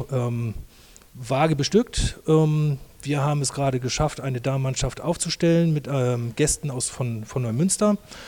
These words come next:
Und, ähm, das ist eben halt nicht so sehr populär,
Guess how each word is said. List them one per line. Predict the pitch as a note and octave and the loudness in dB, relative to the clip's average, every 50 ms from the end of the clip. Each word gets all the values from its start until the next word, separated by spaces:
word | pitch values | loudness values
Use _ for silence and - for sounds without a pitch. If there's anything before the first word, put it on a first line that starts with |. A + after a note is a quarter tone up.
| - - - - - - | -18 -20 -20 -20 -10 -2
Und, | D#3 D#3 D3+ D3 D3 C#3+ C#3+ C#3 B2+ - - C#3 | 0 2 2 2 2 2 0 -2 -2 0 0 2
ähm, | C3+ C3+ C3+ C3+ C3 C3 C3 B2+ B2+ B2+ B2 A2+ - - - - - - - - - - - - - - - - - _ - - | 2 4 4 4 2 2 2 0 0 0 0 -2 -4 -8 -14 -20 -20 -20 -20 -20 -20 -20 -20 -20 -20 -20 -20 -20 -20 _ -6 -4
das | C#3 - C#3 | -4 -2 -2
ist | C#3+ - - | -2 -2 -2
eben | D3 D3+ C3 | 0 0 2
halt | C#3+ D3 D3+ | 0 0 0
nicht | D3+ - - | -2 -2 -2
so | D3+ | 0
sehr | D3 D3 D3+ | 2 2 2
populär, | D3 - D3+ - E3 E3+ F3+ E3+ C3+ A2+ G2 | 2 0 -2 0 4 6 8 8 8 6 2